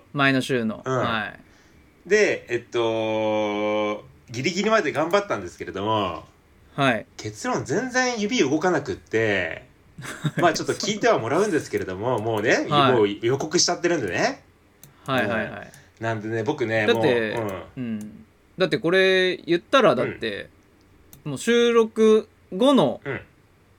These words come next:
Speaker 1: 後に入れるってことですよね。
Speaker 2: そういうこと、そういうこと。いや、そう、そうそうそう、
Speaker 1: はい。
Speaker 2: そういうことですよ。
Speaker 1: え、だから収録は別に木金でよかったわけですよ、
Speaker 2: あ、
Speaker 1: 別に。
Speaker 2: 確かに確かに。あ、でもね、それで、
Speaker 1: <laughs>
Speaker 2: それで言うと、僕ね、
Speaker 1: はい。
Speaker 2: もう、あの、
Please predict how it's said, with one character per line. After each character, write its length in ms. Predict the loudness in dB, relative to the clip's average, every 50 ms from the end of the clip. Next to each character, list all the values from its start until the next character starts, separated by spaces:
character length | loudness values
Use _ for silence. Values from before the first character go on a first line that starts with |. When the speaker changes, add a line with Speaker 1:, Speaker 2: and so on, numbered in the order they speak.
| _ _
Speaker 1:
後 200 | 0 2 4 4
に 140 | 6 4 4
入 80 | 6 8
れ 120 | 8 8
る 60 | 8
っ 40 | 6
て 120 | 2 -2
こ 40 | -4
と 60 | -4
で 80 | -6 -8
す 60 | -10
よ 80 | -12 -8
ね。 240 | -4 -4 -4 -6 -2
Speaker 2:
そ 100 | 2 2
う 60 | 4
い 20 | 4
う 40 |
こ 40 | 2
と、 80 | -2 2
そ 80 | 4 4
う 20 | 4
い 20 |
う 40 | 4
こ 60 | 4
と。 100 | 2 2
い 20 |
や、 60 | 2 2
そ 180 | 2 0 0
う、 60 | 0 0
そ 120 | 0 -2 -2
う 20 |
そ 140 | 0 0 -2
う 40 | -2
そ 140 | 0 0
う、 40 | 0
Speaker 1:
は 120 | 0 0 0
い。 120 | -4 -8 -10
Speaker 2:
そ 80 | _ -6
う 40 | -4
い 20 |
う 20 |
こ 60 | -4 -4
と 80 | -4
で 60 | -2
す 60 | 2 4
よ。 40 |
Speaker 1:
え、 20 | 6
だ 60 | 6
か 80 | 8 6
ら 80 | 4
収 240 | 4 4 6 10 10
録 220 | 10 10 8 6
は 80 | 8 8
別 200 | 8 6 4 4
に 120 | 4 4
木 360 | 6 6 4 4 4 0 0 0
金 220 | 0 0 2 6
で 60 | 8
よ 120 | 8 8 8
か 120 | 8 6
っ 80 | 6 6
た 100 | 2 0
わ 100 | 2 2
け 80 | 0
で 80 | -4 -2
す 80 | 0
よ、 60 | 0 2
Speaker 2:
あ、 40 | 4
Speaker 1:
別 180 | 4 2 4
に。 140 | 2 0 0
Speaker 2:
確 180 | 0 -2 -2 -2
か 80 | -4
に 120 | -6 -6 -10
確 20 | _ _ _ _ _ _ -10
か 60 | -10 -10
に。 80 | -10
あ、 20 | -10 -16 -20 _ _
で 60 | -2 0
も 80 | 2
ね、 140 | 2 0 -2 -4 2 2 4 6
そ 100 | 6 6
れ 160 | 6 6 4
で、 120 | 2 2
Speaker 1:
<laughs> 20 | 0
Speaker 2:
そ 100 | 2 2
れ 80 | 4
で 80 | 6 6
言 140 | 4 4 2
う 60 | 0
と、 340 | 2 2 4 4 4 2 -2 -6 -10 -12 -18 -20 -20 -14 0
僕 220 | 0 0 2 4 4
ね、 120 | 4 4
Speaker 1:
は 140 | 4 2 0
い。 40 | 0
Speaker 2:
も 240 | 2 2 4 4 4
う、 60 | 2
あ 80 | 0 -2
の、 400 | -2 -2 -2 -2 -2 -2 -4 -6